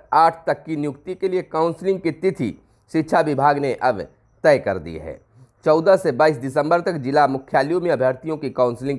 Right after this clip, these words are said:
की जाएगी। करीब चौदह सौ नियोजन इकाइयों में लगभग तेरह हजार पदों के विरुद्ध यह नियुक्ति होनी है। थोड़ा सा आप शेड्यूल जान लें, लेकिन उससे पहले चौदह नियोजन इकाइयों में लगभग तेरह हजार पदों के विरुद्ध यह नियुक्ति होनी है। पंचायत नियोजन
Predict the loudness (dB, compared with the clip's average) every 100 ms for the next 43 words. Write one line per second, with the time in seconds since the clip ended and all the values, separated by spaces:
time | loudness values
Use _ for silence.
0 | -8 -8 -6 -6 -8 -10 -14 -18 -18 0
1 | 2 2 2 0 2 0 0 -2 -2 -2
2 | -4 -2 0 0 0 0 0 0 -2 -4
3 | 0 0 0 0 0 -2 -4 -4 -4 -4
4 | -2 -2 -2 -2 2 2 0 -4 -6 -6
5 | -8 -14 -6 -2 -2 -4 -8 -10 -16 _
6 | _ 2 2 2 0 -4 -8 -6 -2 2
7 | 2 2 -2 -2 -4 -2 2 2 2 0
8 | 2 0 0 -2 -4 -2 -2 -2 0 0
9 | 0 -4 -4 0 2 2 0 2 2 2
10 | 0 -2 -2 -4 -4 -4 -2 -4 -6 -20
11 | -4 2 2 2 -2 -4 -4 -2 0 2
12 | 4 4 4 -2 -20 _ -2 -2 0 0
13 | 0 -2 -2 0